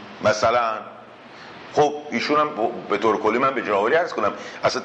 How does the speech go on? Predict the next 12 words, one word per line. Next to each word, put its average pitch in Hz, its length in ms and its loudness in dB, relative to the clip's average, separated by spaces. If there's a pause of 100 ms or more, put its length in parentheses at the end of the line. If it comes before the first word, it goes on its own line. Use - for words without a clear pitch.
این 120 240 0
طبقات 117 500 2 (360)
مب-، 117 220 2
الان، 117 500 2 (360)
اه، 107 80 4
آقایون 120 600 2
رو 139 80 -2
بنده 117 260 0
می‌خونم، 107 460 0 (1120)
الان 101 240 4
خوندم 98 400 0
که 92 180 -6